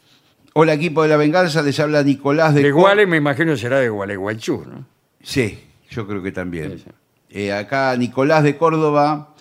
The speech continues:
Speaker 1: quería saludarlos por primera vez y por favor mandarles saludos a los chicos de Yapeyú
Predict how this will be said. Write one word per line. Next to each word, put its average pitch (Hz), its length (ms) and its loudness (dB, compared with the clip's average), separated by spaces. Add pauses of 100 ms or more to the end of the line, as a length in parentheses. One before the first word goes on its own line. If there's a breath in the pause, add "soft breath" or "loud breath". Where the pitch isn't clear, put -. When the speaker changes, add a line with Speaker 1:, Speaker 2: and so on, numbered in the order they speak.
(240 soft breath)
Speaker 1:
quería 147 260 2
saludarlos 151 560 0
por 139 260 -2
primera 185 420 2
vez 117 280 0
y 123 80 -2
por 151 200 -4
favor 165 380 0
mandarles 151 460 0
saludos 151 460 -2
a 139 60 0
los 135 200 -2
chicos 160 320 -2
de 123 140 2
Yapeyú 127 720 -2